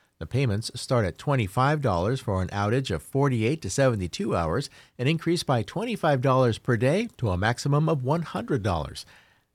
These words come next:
P G and E says payments are typically sent out forty-five to sixty days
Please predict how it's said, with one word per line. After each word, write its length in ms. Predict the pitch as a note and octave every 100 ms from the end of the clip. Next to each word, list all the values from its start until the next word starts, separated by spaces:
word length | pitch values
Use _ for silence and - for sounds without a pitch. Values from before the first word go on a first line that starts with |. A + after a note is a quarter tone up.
| _ _ _ -
P 140 | A2
G 140 | G2
and 80 | G2+
E 40 | A2
says 240 | - G2
payments 320 | - B2 A#2
are 60 | F#2+
typically 420 | C#3+ B2+ A#2+ G#2+
sent 240 | - B2
out 140 | A#2 G2
forty-five 640 | - E3 C3+ - C3 C3
to 100 | G#2
sixty 400 | E2+ F3 D3+ B2+
days 460 | A2+ D3+ F#2 F2+